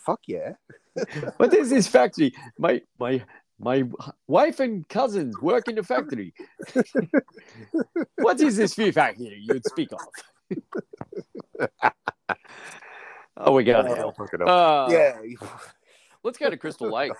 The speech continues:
Speaker 1: <laughs> There was, I don't think there was ever any doubt. Yes,
Speaker 2: Jump in our
Speaker 1: let's
Speaker 2: canoes.
Speaker 1: jump in our canoe, 'cause we can't canoe worth a shit.
Speaker 2: <laughs> No, but we're doing pretty good so far.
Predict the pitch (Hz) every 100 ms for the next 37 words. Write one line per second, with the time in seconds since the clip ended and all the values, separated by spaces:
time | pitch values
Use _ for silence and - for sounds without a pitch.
0 | - - - 160 110 - 95 120 107 85
1 | 90 85 85 80 73 98 92 85 _ -
2 | _ _ _ - 269 202 165 170 139 170
3 | 117 131 135 - _ - 269 233 208 175
4 | - 143 147 127 113 131 - 143 120 110
5 | - 101 101 98 95 95 - 92 90 -
6 | - - 254 - 170 - 156 - 175 165
7 | 214 196 247 392 - 202 156 180 - 95
8 | - 95